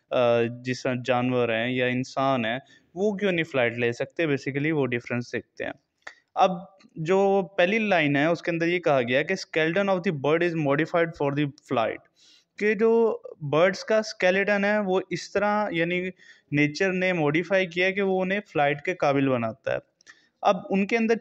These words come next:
चेंजिंग्स क्या हैं कि उनकी बोन्स के अंदर सबसे बड़ा मेजर चेंज है। अब मिसाल के तौर पे उनकी कोई ये बोन है, ठीक है,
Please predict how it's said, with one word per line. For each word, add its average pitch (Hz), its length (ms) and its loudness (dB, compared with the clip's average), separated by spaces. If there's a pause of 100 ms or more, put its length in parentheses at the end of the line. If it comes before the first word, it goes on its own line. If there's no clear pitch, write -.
(100)
चेंजिंग्स 220 540 2
क्या 185 260 2
हैं 202 140 2
कि 214 160 -2 (120)
उनकी 196 480 0
बोन्स 170 440 0
के - 120 -4
अंदर 185 200 2
सबसे 180 320 -2
बड़ा 165 180 4
मेजर 151 300 0
चेंज 117 380 -6
है। - 80 -4 (560)
अब 175 80 2
मिसाल 185 400 2
के 208 120 0
तौर 180 280 2
पे 175 200 0
उनकी 170 360 -2
कोई 170 220 2
ये 160 340 4
बोन 147 500 0
है, 113 160 -4 (480)
ठीक 175 220 0
है, 120 180 -2